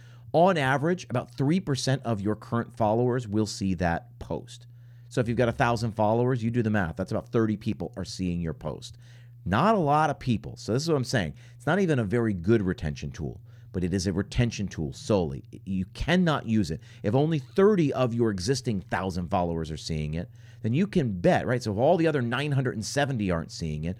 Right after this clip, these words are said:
you can bet that nobody outside of your followers is really seeing it. It's a very bad tool for acquisition. But paid social media, right? So this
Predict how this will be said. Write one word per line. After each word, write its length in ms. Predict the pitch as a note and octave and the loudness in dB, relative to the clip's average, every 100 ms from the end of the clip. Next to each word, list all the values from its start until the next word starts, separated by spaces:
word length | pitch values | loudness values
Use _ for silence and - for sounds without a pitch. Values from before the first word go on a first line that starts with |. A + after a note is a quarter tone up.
| - - - | -12 -8 0
you 140 | F3 | 2
can 200 | - C3+ | 2 0
bet 280 | F#3 F#3+ - | 0 0 -2
that 140 | - | -8
nobody 440 | C#3+ C#3+ D3+ D3 C#3 - | -2 0 2 0 -2 -2
outside 460 | F#3+ C3+ D#3 A#2+ | -2 -2 -2 0
of 80 | G2+ | 0
your 100 | G2+ | 0
followers 520 | - F#2+ F2 E2 E2 | 0 2 2 0 -2
is 100 | E2+ | -4
really 300 | E2+ E2 D#2 | -4 -2 -4
seeing 320 | - D#2+ C#2 | -6 -8 -8
it. 100 | C2+ - | -10 -12
It's 120 | - | -8
a 60 | F2+ | -6
very 640 | D2+ D#2+ A2 A#2 A2+ G#2+ | -6 -4 0 2 2 0
bad 680 | F#2+ - - G2 G2 F#2 F#2 - - - | -2 -6 -4 -2 0 -2 -4 -10 -20 -14
tool 380 | - E3+ B2+ G2 | 4 6 6 2
for 180 | - - | -2 -4
acquisition. 680 | G2+ G2 F#2 F#2 - C#2+ - - - - - | -4 -2 0 0 -2 -8 -10 -18 -20 -20 -6
But 360 | - D#3+ - - | 2 2 2 -4
paid 380 | - G#3 D#4+ B3+ | -2 2 2 2
social 380 | - F#2+ - E2 | 0 0 0 -2
media, 480 | D2+ C#2+ D2+ B2+ B2+ | -2 -2 -4 -6 -4
right? 220 | E2+ B2+ | -4 -4
So 100 | F2+ | -4
this 200 | F2 - | -6 -6